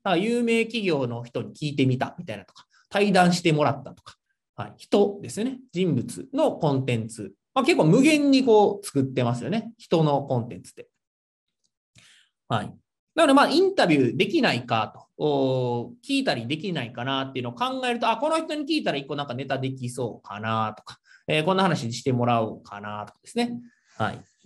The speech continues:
あとは、まあ、引用ですね。引用と。まあ、誰かが言ってる話を使うってことですね。はい。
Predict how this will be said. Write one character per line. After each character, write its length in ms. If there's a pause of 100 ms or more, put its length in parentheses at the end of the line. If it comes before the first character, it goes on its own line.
あ 100
と 80
は、 160
ま 60
あ、 20
引 340
用 360
で 80
す 120
ね。 220 (100)
引 280
用 240
と。 240
ま 60
あ、 20
誰 180
か 80
が 80
言 160
っ 20
て 280
る 120
話 400
を 100
使 280
う 120
っ 20
て 120
こ 100
と 40
で 60
す 80
ね。 180 (1700)
は 140
い。 120